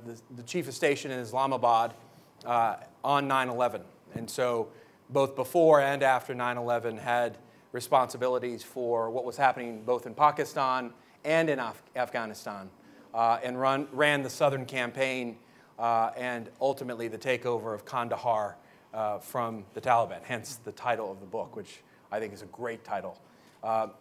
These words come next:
he was also the director of the Counterterrorism Center at the C I A at a time of great change, both within the C I A, uh, great controversy, and also change within the U S government in the counterterrorism world. Uh, that's when I got to know Bob well and,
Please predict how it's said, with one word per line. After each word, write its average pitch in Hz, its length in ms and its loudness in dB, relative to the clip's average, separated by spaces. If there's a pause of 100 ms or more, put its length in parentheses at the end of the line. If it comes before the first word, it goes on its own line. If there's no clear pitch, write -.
(200)
he 160 140 2
was 156 180 6
also 160 420 10
the 139 120 -2
director 147 440 4
of 131 100 -2
the 135 60 -6
Counterterrorism 151 680 2
Center 104 240 -4 (160)
at 101 80 -20
the - 80 -16
C 135 180 -6
I 113 160 2
A 113 280 -4 (440)
at 127 120 -6
a - 20 -4
time 131 380 4
of 110 180 -6
great 147 240 2
change, 143 600 -2
both 139 300 4
within 135 280 0
the 147 80 -2
C 156 180 -2
I 135 140 6
A, 135 360 0 (460)
uh, 123 220 -2 (100)
great 123 160 -2
controversy, 143 880 0
and 127 100 -8
also 139 240 -2
change 139 300 -6
within 131 200 -4
the 135 80 -4
U 135 80 0
S 123 100 -4
government 131 360 0
in 95 40 -20
the 104 80 -18
counterterrorism 117 680 -4
world. 92 240 -8 (460)
Uh, 110 140 0
that's 127 220 0
when 127 120 -4
I 123 100 2
got 123 200 2
to 139 60 -12
know 123 160 -2
Bob 117 300 2
well 120 300 4
and, 113 100 -6